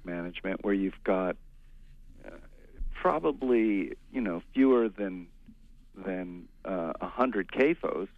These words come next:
uh, concentrated animal feeding operations, uh, factory farms that are dominating, um, the, the dairy at this point. And for, for poultry and eggs, it's, it's probably over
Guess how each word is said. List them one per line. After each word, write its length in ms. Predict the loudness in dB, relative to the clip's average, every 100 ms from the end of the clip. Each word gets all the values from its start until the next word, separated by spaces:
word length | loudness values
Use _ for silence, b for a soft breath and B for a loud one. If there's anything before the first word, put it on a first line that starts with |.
| -4
uh, 120 | -4 -2
concentrated 680 | -2 -2 -4 -2 0 2 0
animal 340 | -2 -4 -8 -4
feeding 260 | -2 -2 -2
operations, 680 | -4 -4 -4 -4 -8 -14 -16 -20 -12
uh, 300 | -10 -8 -12 -16 b b b -4
factory 340 | 0 0 0 -2
farms 520 | 2 2 4 0 -4 -14 -20 -20 -4
that 180 | 2 2
are 280 | 2 0 -4 -10 -20 -20 -20 -10 -4
dominating, 920 | 0 2 0 -2 -4 -6 -6 -10 -14 -20 -20 -20 -20 -16
um, 300 | -14 -14 -16 -16 -20 -20 -20 -20 -20 -20 -16 -2
the, 360 | 2 2 2 -6
the 320 | -2 2 2 2 2
dairy 420 | 2 0 -4 -6
at 120 | -4
this 120 | -6 -4
point. 340 | -2 0 0 -4 -6
And 220 | -4 -2
for, 260 | 2 2 0 -6 0
for 140 | 0
poultry 520 | 2 2 0 0 -4
and 120 | -4 0
eggs, 360 | 2 2 -2 -16 -20 -20 -20 -6
it's, 220 | -4 -4 -6 -14 -6
it's 160 | -6 -2
probably 360 | -2 0 0 0
over 280 | -2 -4